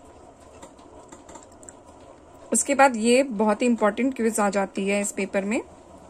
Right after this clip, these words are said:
this or that, यानी कि दो शब्द दिए रहते हैं और दोनों की pronunciation same होती है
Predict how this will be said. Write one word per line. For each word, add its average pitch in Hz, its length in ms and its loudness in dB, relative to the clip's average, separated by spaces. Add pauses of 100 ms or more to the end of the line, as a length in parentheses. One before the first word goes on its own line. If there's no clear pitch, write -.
(580)
this 254 280 2 (100)
or 220 140 4
that, 185 340 -2 (680)
यानी 220 300 2
कि 269 300 -2 (580)
दो 254 220 10
शब्द 226 280 2
दिए 214 220 2
रहते 208 320 -2
हैं 226 240 -2
और 214 180 0
दोनों 220 380 2
की 254 220 -4
pronunciation 220 800 -4
same 285 460 2
होती 208 380 -2
है 240 220 -4